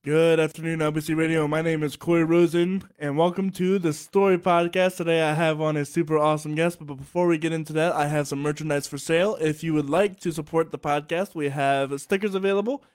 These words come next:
and we have shirts coming out with the first fifty guests on the back, including Mister Ethan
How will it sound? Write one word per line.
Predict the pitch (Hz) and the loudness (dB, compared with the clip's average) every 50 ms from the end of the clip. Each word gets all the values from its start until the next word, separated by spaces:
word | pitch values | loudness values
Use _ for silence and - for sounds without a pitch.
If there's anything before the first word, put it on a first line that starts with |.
| _ _ _ _ - | _ _ _ _ -2
and | 202 214 214 214 214 | 0 2 2 4 4
we | 202 196 180 | 2 2 2
have | 185 202 185 185 180 170 | 2 2 2 2 0 0
shirts | - - 240 226 - - | 0 -2 -2 -2 -2 -4
coming | - 190 190 185 180 180 | -4 -4 -4 -2 -2 0
out | 185 202 220 196 | 0 0 0 0
with | 196 175 165 - | 0 -2 -2 -4
the | 165 156 | -8 -4
first | - 196 190 185 185 - - - _ _ _ _ _ _ _ _ _ _ | 0 0 0 0 0 -4 -14 -20 _ _ _ _ _ _ _ _ _ _
fifty | - 247 240 247 _ 240 233 | -2 -2 -2 -2 _ -10 -4
guests | 208 208 180 190 185 - - _ - - - | 0 2 2 2 0 -6 -14 _ -20 -14 -6
on | 165 170 175 | -4 -2 -2
the | 170 | 0
back, | 160 165 160 160 160 - | 0 0 0 0 -2 -4
including | 170 156 151 - 175 165 170 170 165 165 165 165 165 - _ _ _ _ _ - | -8 -10 -4 0 2 4 4 4 2 -2 -4 -6 -8 -12 _ _ _ _ _ -8
Mister | 147 147 139 - - 143 | -6 -6 -6 -6 -8 -6
Ethan | 139 147 147 143 - - 151 151 151 151 143 | -4 -2 -4 -4 -2 -4 -2 -2 -2 -4 -6